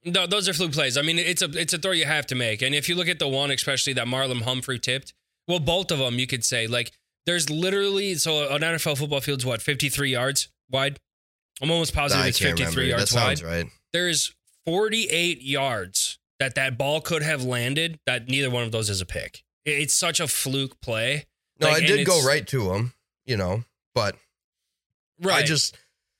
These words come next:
Speaker 1: But even the other two picks are inexcusable.
Speaker 2: But three picks in the first half, I mean, that's, you're not gonna win the game.
Speaker 1: No,
Speaker 2: Yeah,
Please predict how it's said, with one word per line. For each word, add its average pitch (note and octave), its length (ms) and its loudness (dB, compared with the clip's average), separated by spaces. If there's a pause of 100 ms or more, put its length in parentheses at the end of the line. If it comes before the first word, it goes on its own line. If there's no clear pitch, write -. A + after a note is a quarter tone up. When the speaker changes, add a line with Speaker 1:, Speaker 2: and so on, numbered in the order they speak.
(600)
Speaker 1:
But F#3+ 100 2
even G3 220 2
the F#3 120 2
other G#3 160 0
two F3+ 160 -2
picks F3 240 0
are D#3 60 0
inexcusable. B2+ 540 -2
Speaker 2:
But D#3 140 2
three F3+ 180 0
picks E3 380 0
in D3 100 0
the B2+ 80 0
first C#3+ 300 0
half, B2 400 2
I A#2 60 0
mean, A2 180 2
that's, - 500 -2 (220)
you're A#2 140 0
not B2 180 0
gonna A2+ 160 0
win A#2+ 140 0
the A2 80 0
game. B2+ 240 -2 (840)
Speaker 1:
No, D3 80 2
Speaker 2:
Yeah, A#2+ 100 -2